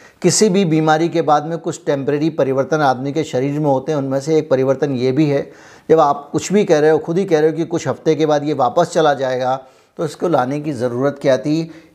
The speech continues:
क्या आप कोरोना वायरस चाहते हैं? कोरोना वायरस का खौफ बना रहे, लोगों को लगे, "अरे, हमारे अंदर नपुंसकता आ जाएगी अगर हमको कोरोना हो गया तो।" जब आपके अंदर ये विचार आता है तो कोरोना से कैसे बचें, ये विचार आता है।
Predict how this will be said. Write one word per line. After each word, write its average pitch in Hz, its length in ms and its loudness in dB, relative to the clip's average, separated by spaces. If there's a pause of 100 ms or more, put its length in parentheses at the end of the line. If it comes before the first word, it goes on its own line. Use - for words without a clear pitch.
क्या 160 180 6
आप 151 580 2
कोरोना 151 360 0
वायरस 143 520 -2
चाहते 120 320 -2
हैं? 190 120 -4
कोरोना 151 300 0
वायरस 147 240 0
का 165 120 -4
खौफ 143 300 -2
बना 139 300 -2
रहे, 143 120 0
लोगों 135 280 -2
को 139 100 -2
लगे, 139 240 0
"अरे, 143 300 0
हमारे 117 320 -2
अंदर 131 200 -2
नपुंसकता 131 640 -2
आ 139 80 4
जाएगी 139 400 0 (440)
अगर 139 220 4
हमको 131 220 0
कोरोना 135 360 0
हो 131 180 0
गया 131 200 2
तो।" 131 380 -8 (440)
जब 143 100 6
आपके 143 280 2
अंदर 156 200 0
ये 147 140 2
विचार 143 300 -2
आता 143 180 0
है 139 60 -2
तो 147 80 -4
कोरोना 139 340 -4
से - 120 -8
कैसे 139 300 -2
बचें, 131 240 -2
ये 143 180 2
विचार 135 320 0
आता 127 240 2
है। 139 300 -12